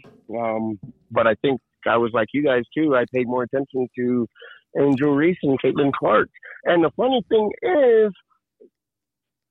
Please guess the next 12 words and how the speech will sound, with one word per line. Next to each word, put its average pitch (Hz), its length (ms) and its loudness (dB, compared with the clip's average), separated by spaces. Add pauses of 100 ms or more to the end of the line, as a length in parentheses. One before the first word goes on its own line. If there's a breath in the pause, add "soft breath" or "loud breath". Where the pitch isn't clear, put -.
(280)
we 180 140 2
were 170 100 2
waiting 214 300 0
for 208 100 0
the 165 80 0
women's 233 420 -2
game 151 220 2
to 131 100 -4
come 127 140 -2
on 123 180 0
that 123 200 -2
day. 143 200 2